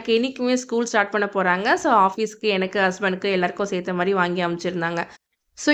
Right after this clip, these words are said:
இந்த ஸ்நாக்ஸ் பாக்ஸ் பாத்தீங்கன்னா பிளாஸ்டிக் கிடையாது, சிக்னோவேர் தான் நினைக்கிறேன். So அதனால பாத்தீங்கன்னா தாராளமா நம்ம ஸ்நாக்ஸ்லாம் கொடுத்து அனுப்பலாம். So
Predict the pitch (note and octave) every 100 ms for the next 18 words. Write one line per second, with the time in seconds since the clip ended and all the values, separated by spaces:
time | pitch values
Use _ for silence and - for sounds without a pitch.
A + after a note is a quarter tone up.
0 | D4+ D#4 G4+ - D4+ D4 - D4 D4+ -
1 | B3+ B3+ A#3+ C#4 C#4 A#3+ G#3+ C4 C#4+ C#4
2 | A3+ G3+ G3 F#3+ A3+ F#4+ G4 B3+ A3 B3
3 | A#3+ G#3 G3+ G#3 F#3+ F#3 F#3+ G#3 D#4 D4+
4 | A3 F#3+ G3 G3+ G#3 F#3+ G3 G3 G3+ F#3+
5 | F#3 F#3 F#3+ G3 F#3+ F#3 G#3 G3 A3+ -
6 | G#3 G3+ G#3 F#3 G3 F#3 - G#3 C#4+ -
7 | - - -